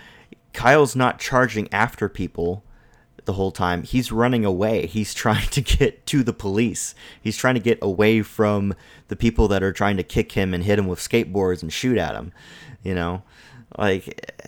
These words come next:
Speaker 2: and, you know, I guess, um, what was it, Friday? Thursday or Friday? Uh, or no, actually it was Monday.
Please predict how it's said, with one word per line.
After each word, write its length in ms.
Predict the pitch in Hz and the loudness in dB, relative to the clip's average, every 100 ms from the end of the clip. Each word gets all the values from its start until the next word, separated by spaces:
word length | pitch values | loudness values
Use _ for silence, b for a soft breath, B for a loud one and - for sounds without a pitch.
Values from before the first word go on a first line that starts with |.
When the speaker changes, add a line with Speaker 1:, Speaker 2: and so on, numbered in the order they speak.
| - - | -14 -2
Speaker 2:
and, 340 | 113 110 107 - _ - - _ _ - | 2 2 -2 -10 _ -16 -16 _ _ -6
you 100 | 120 | -2
know, 280 | 101 95 - - | 0 -2 -4 -8
I 180 | 92 | -4
guess, 300 | 104 110 - | 2 0 2
um, 480 | 113 98 90 82 78 - _ _ - | 2 2 2 -4 -10 -16 _ _ -6
what 80 | |
was 120 | 110 92 | -4 -4
it, 80 | - | -8
Friday? 580 | - 117 143 160 156 - - | 2 4 4 2 -4 -12 -6
Thursday 320 | 120 123 110 | -4 0 0
or 80 | 98 | 0
Friday? 500 | - 101 92 82 85 B B B B B | 0 2 2 -2 -6 B B B B B
Uh, 340 | - 98 90 87 | 2 4 6 4
or 160 | 78 104 | 2 -2
no, 300 | 98 104 104 | 0 2 4
actually 240 | 107 - | 4 2
it 40 | 90 | -6
was 120 | 80 | -4
Monday. 420 | 87 101 82 76 | -4 -4 -4 -8